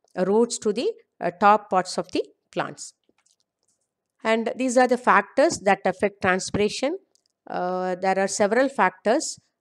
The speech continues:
which are, uh, called as external factors and internal factors. External factors are temperature, light, humidity, and wind speed, which affect transpiration or the rate of transpiration.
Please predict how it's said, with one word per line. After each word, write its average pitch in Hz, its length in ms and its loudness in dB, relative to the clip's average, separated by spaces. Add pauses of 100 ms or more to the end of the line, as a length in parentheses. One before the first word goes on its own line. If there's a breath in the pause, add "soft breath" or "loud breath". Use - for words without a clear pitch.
(120)
which 208 280 -4
are, 202 220 2
uh, 180 360 0 (260)
called 226 280 4
as 220 220 -2
external 214 480 -2
factors 214 680 -2
and 185 160 -4
internal 190 480 -4
factors. 196 600 -2 (720 soft breath)
External 262 460 0
factors 208 640 0
are 196 220 0 (120)
temperature, 220 600 -2 (240)
light, 185 480 -2
humidity, 196 760 -6
and 175 180 -6
wind 185 160 -4
speed, 285 320 -4 (380 soft breath)
which 202 220 -6
affect 202 600 -2 (280)
transpiration 196 760 -4 (440)
or 185 140 0
the 185 120 0
rate 185 220 0
of 196 160 -6
transpiration. 196 680 -4